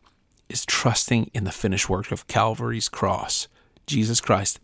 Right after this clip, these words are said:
dying on the cross of Calvary to atone for, to pay for your wickedness, to pay for my wickedness, my evil, my lies, my adulterousness, my fornication, my,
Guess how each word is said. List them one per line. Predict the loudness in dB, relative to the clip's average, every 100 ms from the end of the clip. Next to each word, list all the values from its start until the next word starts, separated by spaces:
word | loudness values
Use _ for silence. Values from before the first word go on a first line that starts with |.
| 0
dying | 2 2 0
on | -2
the | -4
cross | 0 0 0
of | -2
Calvary | -2 -4 -4 -6 -6 -8 -14 -20 -20 -20 -14 -4
to | -2 -2
atone | -4 0 4 6 8 6 4
for, | 2 2 2 0 -4 -14 -20 _
to | -8
pay | -4 2 4 6 6
for | 4 4 4 6 4 0 -8 -20 -20 -12
your | -2 4 6 6
wickedness, | 4 0 -2 -6 -8 -8 -10 _ _ _ _
to | -8
pay | 2 2
for | 4
my | 0 2 4 6 4 0 -12 -20 _
wickedness, | -4 -2 -4 -8 -10 -10
my | -6 -4 2 4 4 2
evil, | 0 -4 -4 -8 -10 -12
my | -2 4 6
lies, | 6 6 4 -2 -4
my | 4 8 8
adulterousness, | 8 4 0 -2 -2 -4 -6 -6 -6 -8 -8 -20 -10
my | -2 2 4 4 2 -4
fornication, | -6 0 0 0 -4 -4 -4 -6 -10 -16 -12
my, | -4 2 4 6 6 4